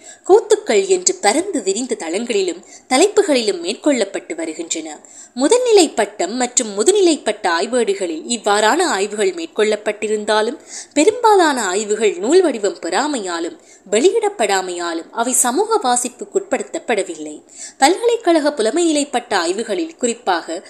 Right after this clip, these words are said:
மலையக கல்வித்துறை சார்ந்த பிரச்சினைகள் அதிகம் கையாளப்பட்டுள்ளன. நூற்றுக்கணக்கான கல்விசார் ஆய்வுகள் மேற்கொள்ளப்பட்டிருந்தாலும்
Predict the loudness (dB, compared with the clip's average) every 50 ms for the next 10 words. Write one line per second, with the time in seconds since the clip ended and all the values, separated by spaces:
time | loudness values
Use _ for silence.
0 | -20 -20 -16 _ -4 2 4 6 6 4 4 0 -4 -2 -2 -2 -2 -2 -2 -4
1 | -2 -2 0 0 0 0 0 0 -2 0 -2 -4 -6 -6 -6 -4 -2 -2 -2 -2
2 | -4 -6 -6 -8 -6 -6 -8 -8 -6 -8 -10 -8 -6 -4 -4 -2 -2 -2 0 0
3 | -2 -4 -6 -12 -10 -8 -8 -8 -8 -10 -12 -12 -14 -16 -16 -20 -20 -20 -20 -18
4 | -6 -2 0 0 2 2 0 -2 0 2 2 2 2 0 0 0 0 0 0 -2
5 | -4 -4 -4 -2 0 0 2 2 2 0 0 -2 -4 -4 -6 -4 -4 -4 -4 -4
6 | -4 -8 -4 -2 -2 0 0 -2 -4 -6 -10 -8 -8 -8 -8 -6 -6 -4 -4 -4
7 | -6 -8 -10